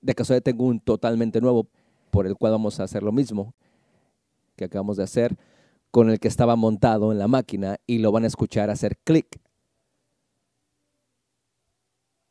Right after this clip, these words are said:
¿Escuchan eso? Lo que esto está haciendo actualmente es iniciando un juego de contactos que hace que estos dos puntos se junten ahí adentro.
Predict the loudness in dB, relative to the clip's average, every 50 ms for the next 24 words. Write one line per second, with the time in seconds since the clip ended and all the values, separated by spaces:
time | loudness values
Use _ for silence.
0 | _ _ _ _ _ _ _ -20 -20 -20 -20 -20 _ _ _ _ -20 -20 -20 -20
1 | -20 _ _ -20 -20 -20 -20 -20 _ _ -4 -4 -2 0 2 2 2 2 4 2
2 | 2 0 _ -10 -20 -20 -20 _ -20 -20 -20 -20 -20 _ -18 -18 -16 -16 -18 -18
3 | -18 -20 _ _ _ _ _ _ _ _ _ _ _ _ _ _ _ _ _ _
4 | _ _ _ _ _ _ _ _ -18 -14 -6 -2 0 0 2 2 2 0 0 0
5 | -2 0 0 -2 -2 -2 0 2 2 2 2 2 0 0 0 0 0 2 2 2
6 | 2 0 -2 -2 0 2 2 2 2 0 -2 -4 -4 -2 -2 -2 0 -2 -2 0
7 | 0 0 0 2 2 2 4 4 2 2 0 -2 -4 -4 -4 -4 -8 -8 -4 -2
8 | -2 -2 0 0 0 0 0 0 -2 -4 -2 -2 -2 -2 -2 -2 -2 -4 -2 2
9 | 2 2 2 2 0 -2 0 -2 -2 0 0 -2 0 0 -2 -2 -2 0 2 2
10 | 2 2 2 2 2 0 0